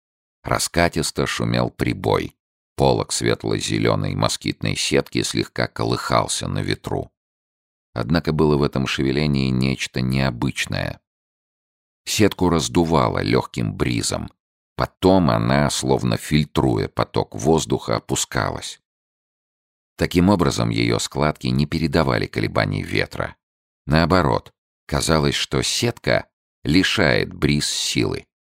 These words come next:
останавливает его. Слышался тихий шелест, будто шумели листья бамбука. Это края сетки скользили по татами.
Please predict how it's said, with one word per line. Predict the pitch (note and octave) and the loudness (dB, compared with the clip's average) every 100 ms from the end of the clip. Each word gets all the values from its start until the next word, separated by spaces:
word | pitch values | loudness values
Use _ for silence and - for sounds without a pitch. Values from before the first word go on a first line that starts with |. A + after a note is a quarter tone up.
| _ - | _ -6
останавливает | - - E2+ F2 B1+ G1+ G1+ G1+ - | -4 0 2 2 0 -4 -4 -6 -6
его. | A1 G1+ G1+ - _ _ _ _ _ _ _ _ _ _ | -6 -2 -4 -6 _ _ _ _ _ _ _ _ _ _
Слышался | - E2+ E2 - C#2+ - | -4 4 4 4 0 0
тихий | C2+ - D2 E2+ | -4 -4 -4 -2
шелест, | C#2+ - A1 G1+ - - _ _ _ _ | -4 -2 -2 -4 -8 -14 _ _ _ _
будто | - - - | -4 -4 -4
шумели | B1 - C2 B1 A#1 | -4 -2 -2 0 0
листья | A#1 B1 - G1+ | 0 -2 -4 -6
бамбука. | F#2 A#1 A#1 A#1 - - - _ _ _ _ _ - | -2 -2 0 -2 -2 -8 -8 _ _ _ _ _ -8
Это | C2+ | -6
края | - D2 D2 B1 | 0 2 2 2
сетки | G1+ - A1+ - - | -2 -2 -4 -4 -8
скользили | - B1+ A#1 A1 G1+ | -4 -4 -2 -2 -4
по | - - | -4 -4
татами. | A#1+ - A#1 G1+ G1+ | -4 0 -2 0 -6